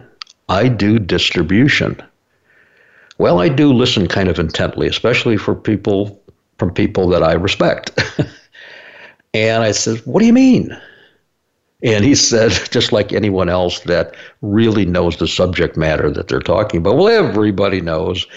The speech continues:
warehousing is <laughs> radically different than distribution." He said, "Warehousing is optimized for storage.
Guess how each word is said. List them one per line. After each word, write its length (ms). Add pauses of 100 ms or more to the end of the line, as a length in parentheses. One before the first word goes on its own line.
(320)
warehousing 720
is 220
<laughs> 140
radically 500
different 560
than 160
distribution." 920 (760)
He 100
said, 240
"Warehousing 1080
is 180
optimized 800
for 220
storage. 1080